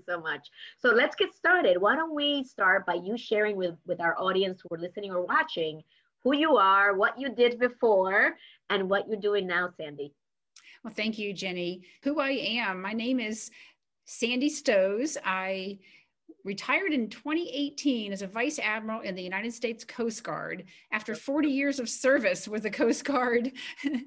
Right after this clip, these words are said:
Speaker 2: So
Speaker 1: You started
Speaker 2: I
Speaker 1: working when you were ten, right?
Speaker 2: <laughs> Yeah, really young.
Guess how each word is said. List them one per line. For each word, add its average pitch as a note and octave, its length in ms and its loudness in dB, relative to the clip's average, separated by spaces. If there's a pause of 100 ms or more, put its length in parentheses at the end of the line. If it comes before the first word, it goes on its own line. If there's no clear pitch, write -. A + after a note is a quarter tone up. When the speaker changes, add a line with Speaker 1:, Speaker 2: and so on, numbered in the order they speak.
(360)
Speaker 2:
So - 180 -2
Speaker 1:
You B3+ 100 4
started C4+ 220 6
Speaker 2:
I C4 60 4
Speaker 1:
working C#4 240 4
when A3+ 120 4
you A#3+ 80 2
were A3 300 0 (100)
ten, G3 220 0
right? F#3 320 0 (640)
Speaker 2:
<laughs> D#4+ 200 6
Yeah, D4+ 640 2
really D4+ 400 -4
young. B3+ 560 0